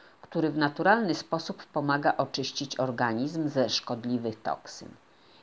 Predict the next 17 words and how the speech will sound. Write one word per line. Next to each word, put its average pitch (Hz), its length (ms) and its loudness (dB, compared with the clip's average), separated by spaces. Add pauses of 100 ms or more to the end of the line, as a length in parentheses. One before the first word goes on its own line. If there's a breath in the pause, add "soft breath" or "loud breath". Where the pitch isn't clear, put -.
(120)
Imbir 143 460 4
jest 190 360 0
natomiast 196 600 0
ceniony 170 440 2
jako 160 340 2
środek 151 500 2
skutecznie 143 680 0
poprawiający 123 960 2
krążenie. 107 800 -4 (720 soft breath)
Imbir 190 420 4
oraz 123 300 4
zielona 127 440 6
herbata 135 640 2 (340 soft breath)
mają 131 300 4
bardzo 202 340 8
dobry 127 400 4
wpływ - 580 -4